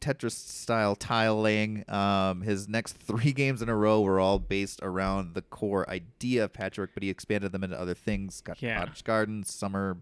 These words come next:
Speaker 1: whatever it is, and, uh, there's a third one I can't
Speaker 2: Indian
Speaker 1: remember.
Speaker 2: Summer?
Speaker 1: Indian Summer, and
Speaker 2: Yeah.
Speaker 1: then there's a third one as well. Um,
Speaker 2: Yeah, I don't know.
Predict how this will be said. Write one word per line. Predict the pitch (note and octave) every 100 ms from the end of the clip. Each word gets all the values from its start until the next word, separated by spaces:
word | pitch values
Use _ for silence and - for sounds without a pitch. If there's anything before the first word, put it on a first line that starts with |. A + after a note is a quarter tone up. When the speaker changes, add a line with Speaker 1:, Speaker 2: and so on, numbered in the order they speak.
| -
Speaker 1:
whatever | F2+ F2+ F#2
it | F#2
is, | F#2 F2 -
and, | E2+ E2+ E2 - - - - - -
uh, | G2 F2+ F2+ F2+
there's | F2+ G2+
a |
third | - A#2 G#2+
one | G2+
I |
can't | C#3+
Speaker 2:
Indian | C3+ C3
Speaker 1:
remember. | G2 F#2+
Speaker 2:
Summer? | F2 - -
Speaker 1:
Indian | B2 A#2
Summer, | - G#2+ G#2 G2+
and | G2
Speaker 2:
Yeah. | G#2+
Speaker 1:
then | F#2+ F#2
there's | F2+ F2+
a |
third | E2+ - A2 G2
one | F#2+ F#2 E2+
as | F2+
well. | F#2 F#2 F2+ F2 E2+ -
Um, | E2+ E2+ E2 D#2+ D#2+
Speaker 2:
Yeah, | G#2
I | F#2+
don't | G2
know. | G2+